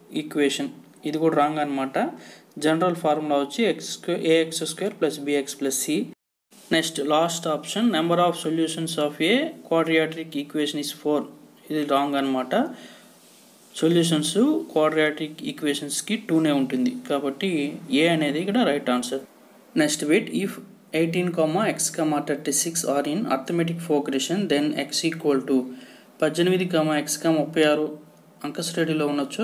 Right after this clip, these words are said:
x equal to అని అడిగాడు. అర్థమెటిక్ ప్రోగ్రెషన్లో మనకి కామన్ డిఫరెన్స్ పదాంతరం ఈక్వల్గా ఉంటుంది. ఆ ప్రకారం మనం థర్టీ సిక్స్ minus x equal to x minus eighteen గా రాసుకోవచ్చు. మైనస్ ఎక్స్ని ఆర్హెచ్ఎస్ సైడ్కి, మైనస్ ఎయిటీన్ని ఎల్హెచ్ఎస్ సైడ్ తీసుకొని వస్తే ప్లస్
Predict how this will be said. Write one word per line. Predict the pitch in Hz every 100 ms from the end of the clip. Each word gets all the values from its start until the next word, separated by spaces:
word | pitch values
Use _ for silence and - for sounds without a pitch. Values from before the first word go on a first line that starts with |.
| 220
x | - -
equal | 165 - 147
to | 143
అని | 143
అడిగాడు. | 143 147 151 247 - - - _ - -
అర్థమెటిక్ | 156 190 185 175 -
ప్రోగ్రెషన్లో | 147 147 143 147 156 233
మనకి | 208 160 147
కామన్ | 156 156 156 143
డిఫరెన్స్ | 135 139 131 - 139
పదాంతరం | 143 156 151 202 185
ఈక్వల్గా | 143 160 143 139 131
ఉంటుంది. | 123 123 123
ఆ | 127 -
ప్రకారం | 131 147 233 226
మనం | 160 139 131
థర్టీ | 139 139
సిక్స్ | - - 147
minus | 139 131 131 131
x | - 131
equal | 127 131 127
to | 214 226
x | - 147
minus | 143 139 -
eighteen | 135 135 131 127
గా | 190
రాసుకోవచ్చు. | 143 - 127 120 - - - - - - - -
మైనస్ | 156 170 170 156
ఎక్స్ని | - 160 160 165 123 - 135
ఆర్హెచ్ఎస్ | 143 151 147 147 -
సైడ్కి, | 143 135 220 226
మైనస్ | 156 156 151 - 143
ఎయిటీన్ని | 143 143 160 143
ఎల్హెచ్ఎస్ | 151 147 147 -
సైడ్ | 139 131 - 139
తీసుకొని | 139 - 131
వస్తే | 127 170 226
ప్లస్ | 156 147